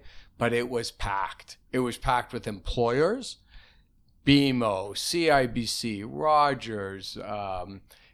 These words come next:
any big co-, software companies, Microsoft, S A P, OpenText, which kind of blew me away.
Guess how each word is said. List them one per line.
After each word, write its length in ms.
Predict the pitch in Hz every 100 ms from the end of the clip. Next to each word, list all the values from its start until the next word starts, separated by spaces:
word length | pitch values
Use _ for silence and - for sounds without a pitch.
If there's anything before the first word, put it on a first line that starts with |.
| _ 175
any 260 | 165 160
big 260 | 117 131 113
co-, 180 | 123 -
software 500 | - 151 143 135 117
companies, 360 | 120 104 101
Microsoft, 520 | 139 151 127 120 110
S 200 | 135 131 139
A 80 |
P, 320 | 120 - 123 104
OpenText, 640 | 143 139 127 113 101 - - - - - - _ _
which 340 | 120 120 - -
kind 160 | - 147
of 60 | 120
blew 140 | 127
me 100 | 117
away. 400 | 107 104 139 160